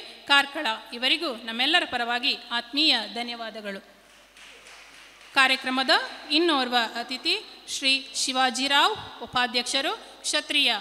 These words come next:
ಮರಾಠ ಸಮಾಜ, ಇವರಿಗೂ ನಮ್ಮೆಲ್ಲರ ಪರವಾಗಿ ಆತ್ಮೀಯ ಧನ್ಯವಾದಗಳು. ಅದೇ ರೀತಿ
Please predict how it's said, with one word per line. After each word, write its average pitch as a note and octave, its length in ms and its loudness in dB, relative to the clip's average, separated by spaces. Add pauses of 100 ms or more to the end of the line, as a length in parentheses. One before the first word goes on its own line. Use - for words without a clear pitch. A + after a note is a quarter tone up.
ಮರಾಠ B3 340 -2
ಸಮಾಜ, A#3+ 480 -2 (280)
ಇವರಿಗೂ C4+ 380 0
ನಮ್ಮೆಲ್ಲರ B3+ 500 0
ಪರವಾಗಿ A#3+ 540 -2 (260)
ಆತ್ಮೀಯ B3 480 0 (200)
ಧನ್ಯವಾದಗಳು. A3 840 -8 (1500)
ಅದೇ A#3+ 260 -2
ರೀತಿ B3 260 -2